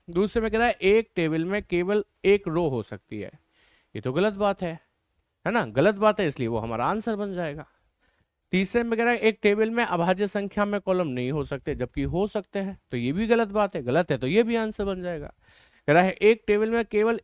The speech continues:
एक कॉलम हो सकते हैं," एक कॉलम हो सकते हैं, एक, केवल एक कॉलम हो सकते हैं, ये भी गलत कह रहा है,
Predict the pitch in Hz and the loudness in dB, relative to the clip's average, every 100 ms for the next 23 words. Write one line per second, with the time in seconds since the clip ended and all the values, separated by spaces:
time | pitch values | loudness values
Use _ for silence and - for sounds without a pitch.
0 | - 240 240 - 202 208 196 175 147 123 | 2 2 2 -2 0 0 0 -4 -4 -6
1 | - 110 107 90 _ 180 226 247 - - | -6 -8 -8 -12 _ 4 4 4 -6 -8
2 | 170 160 180 202 156 160 - 139 _ 135 | -2 0 0 -4 -4 -4 -4 -8 _ -6
3 | 113 117 _ - - - - 190 190 196 | -6 -8 _ -20 -20 -10 2 2 2 -10
4 | - 190 190 220 226 - 208 214 202 208 | -10 0 2 2 -2 2 2 2 -4 -2
5 | 214 208 208 208 - 208 196 127 143 220 | 0 -2 -2 -6 -4 -4 0 0 0 2
6 | 226 220 214 196 185 185 | 2 0 -2 -2 -2 -6